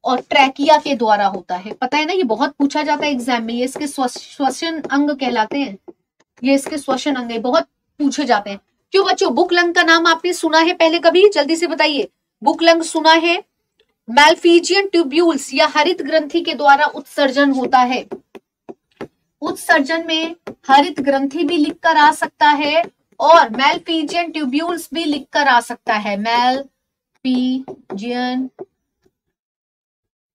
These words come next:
ठीक है, ये भी लिख कर आ सकता है, दोनों नाम लिख के आ सकते हैं, समझे बात को,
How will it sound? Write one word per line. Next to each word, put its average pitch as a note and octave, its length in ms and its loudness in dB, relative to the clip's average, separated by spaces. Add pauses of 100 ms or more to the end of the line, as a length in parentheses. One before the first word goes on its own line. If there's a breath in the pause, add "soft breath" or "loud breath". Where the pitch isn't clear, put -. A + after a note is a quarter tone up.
(220)
ठीक C4 180 -12
है, A4+ 120 -4 (1160)
ये C4 160 -4
भी E4 140 0
लिख C#4+ 220 -6
कर F4 160 0 (100)
आ A#4 140 6
सकता - 320 -2
है, F#3+ 200 -6 (300)
दोनों C#4 300 0
नाम D#4+ 180 2
लिख D#4 160 -10
के D#4 100 2
आ C4+ 120 2
सकते C4 340 -6
हैं, G#3+ 140 -8
समझे C4+ 320 -2
बात E4 260 2
को, F#4+ 220 -8